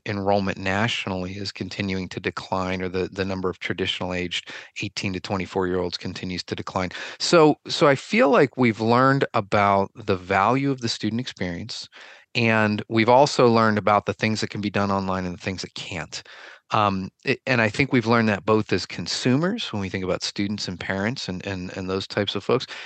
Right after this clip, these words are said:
and as institutions. Um, I still worry.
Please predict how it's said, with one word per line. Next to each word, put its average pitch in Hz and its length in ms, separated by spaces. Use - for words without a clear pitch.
and 139 200
as 131 140
institutions. - 1040
Um, 104 380
I 113 100
still 151 320
worry. 107 440